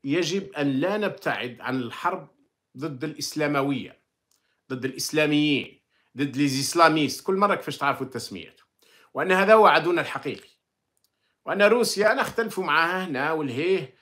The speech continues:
لكن في نهاية المطاف روسيا عندنا كيفاش نواجهها، ولدينا الأدوات. الصين شريك ومنافس وأحيانًا خصم،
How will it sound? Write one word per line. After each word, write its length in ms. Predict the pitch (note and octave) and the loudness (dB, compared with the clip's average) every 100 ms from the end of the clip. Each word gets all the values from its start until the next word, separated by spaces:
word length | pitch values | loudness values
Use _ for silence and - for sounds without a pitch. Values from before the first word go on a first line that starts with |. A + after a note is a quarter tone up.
| _ _ | _ _
لكن 400 | - A#3 G3 F3 | -2 -2 2 0
في 100 | D#3+ | 0
نهاية 300 | E3+ D#3+ E3+ | -4 -2 -4
المطاف 640 | C#3+ C3 A2+ B2+ C3+ - G#2+ | -4 -6 -2 -2 -2 -4 -8
روسيا 420 | G2+ A2 A2+ A2 | -6 -8 -8 -8
عندنا 300 | A2 B2 A2 | -6 -6 -8
كيفاش 400 | G#2+ - G#2 - | -10 -14 -12 -12
نواجهها، 560 | F2 E2 - - - _ _ _ _ _ _ _ _ - | -14 -14 -18 -20 -20 _ _ _ _ _ _ _ _ -14
ولدينا 560 | A2+ B2 B2 B2+ C3 | -10 -4 -2 0 0
الأدوات. 600 | A2+ A#2+ G#2+ F#2+ D#2 - - - _ _ - | -2 -6 -8 -8 -10 -18 -20 -20 _ _ 0
الصين 580 | G3 - G3+ G#3 G#3+ G3+ | 0 2 4 4 4 0
شريك 600 | - G3+ F3+ G3+ G3 - | 0 4 4 2 -2 -6
ومنافس 1500 | G3+ G3 F#3 F#3 F#3 F3+ F3 F3 E3+ E3 D#3 E3 F3 F#3 - | -4 2 4 4 2 0 -2 0 -2 -2 0 0 0 -4 -2
وأحيانًا 420 | E3+ C#3 D#3+ D#3+ C#3 | -4 -2 -2 -4 -2
خصم، 520 | - D#3+ - F3+ | 2 0 0 -8